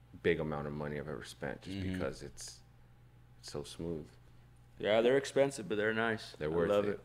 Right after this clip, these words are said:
Speaker 2: W-, t-, uh,
Speaker 3: They're so light too, man. When I switched, I don't know if
Speaker 2: They
Speaker 3: you
Speaker 2: look
Speaker 3: remember my
Speaker 2: light.
Speaker 3: MacBook. When I switched from my MacBook to that one, I was literally grabbing my MacBook and I was like, "Oh man!"
Speaker 2: Like, it's heavier?
Speaker 3: And this one's just like,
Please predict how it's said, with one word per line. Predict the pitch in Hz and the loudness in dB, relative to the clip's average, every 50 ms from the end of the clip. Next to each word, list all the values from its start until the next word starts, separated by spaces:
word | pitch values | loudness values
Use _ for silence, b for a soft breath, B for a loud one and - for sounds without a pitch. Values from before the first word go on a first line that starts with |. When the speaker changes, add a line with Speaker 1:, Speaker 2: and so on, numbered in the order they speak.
| - - | -14 -12
Speaker 2:
W-, | - - 92 87 | -12 -12 -8 -6
t-, | - 127 - | -6 -4 -4
uh, | - 117 113 107 101 | -2 0 0 2 2
Speaker 3:
They're | 104 110 | 2 2
so | - - 165 143 127 | 4 6 8 8 10
light | 117 113 113 113 113 110 - | 10 10 8 8 6 4 2
too, | - 127 120 117 | 0 0 0 2
man. | 120 120 117 | 2 2 2
When | 117 113 113 | 4 4 6
I | 113 113 | 4 4
switched, | - - 123 120 117 - - | 2 0 0 0 0 2 4
I | 110 | 4
don't | 117 117 | 4 4
know | 113 117 | 4 2
if | 110 | 2
Speaker 2:
They | 113 | 2
Speaker 3:
you | 104 | 0
Speaker 2:
look | 113 117 | 0 -2
Speaker 3:
remember | 117 117 117 117 113 | -2 -2 -2 -2 0
my | 113 110 | 0 0
Speaker 2:
light. | 110 110 110 113 113 113 - | 2 4 4 4 4 4 4
Speaker 3:
MacBook. | 127 123 120 120 - b b b b b b b b | 2 2 2 0 -4 b b b b b b b b
When | - 117 | 0 0
I | 117 | 0
switched | 107 - - 135 - | 0 0 0 -2 0
from | - 135 127 | 0 -2 0
my | 123 120 117 | 0 2 2
MacBook | 107 107 110 117 123 123 - 123 123 117 117 | 2 4 4 4 2 2 0 0 0 0 0
to | - 113 | -2 2
that | 104 107 110 113 117 | 6 6 8 8 8
one, | 123 123 127 123 123 - - - - | 6 4 2 -2 -6 -10 -18 -14 -8
I | - | -8
was | 98 98 | -6 -2
literally | 104 110 107 101 95 95 98 - - - | 0 0 2 2 0 -2 -6 -10 -16 -4
grabbing | - 107 98 98 104 110 110 | 0 2 4 4 4 4 2
my | 110 107 101 | 0 0 0
MacBook | 95 95 98 101 98 - 90 85 85 | 0 0 0 -2 -2 -4 -6 -6 -6
and | 85 | -8
I | 82 82 | -10 -12
was | - - | -12 -12
like, | - - - - - - - - - - | -12 -10 -10 -12 -14 -16 -18 -18 -14 -12
"Oh | - 135 143 123 - - - - 87 | -10 -10 -10 -10 -12 -14 -18 -18 -12
man!" | 92 113 143 165 151 110 80 - | -8 -4 -2 -2 -2 -2 -2 -4
Speaker 2:
Like, | 98 92 | -4 -4
it's | 87 - - | -2 0 2
heavier? | 101 98 92 101 101 101 110 110 | 2 4 4 4 4 4 4 2
Speaker 3:
And | 107 104 | 2 0
this | 107 110 101 - | 2 0 0 0
one's | 123 117 107 104 - | -2 -2 -2 -4 -6
just | 104 101 - - | -8 -8 -10 -12
like, | 101 95 - | -12 -14 -16